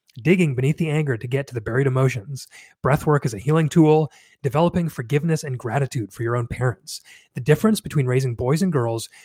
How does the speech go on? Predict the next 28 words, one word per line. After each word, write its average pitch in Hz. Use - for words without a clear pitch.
Chris's 214
experience 131
as 117
a 123
conscious 151
father 135
leading 135
a -
teenage 131
son, 156
including 160
big 160
talks 156
around 131
things 131
like 120
consent, 147
and 127
why 139
action 139
is 131
the 120
necessary 143
ingredient 120
to 147
change 117
your 104
life. 107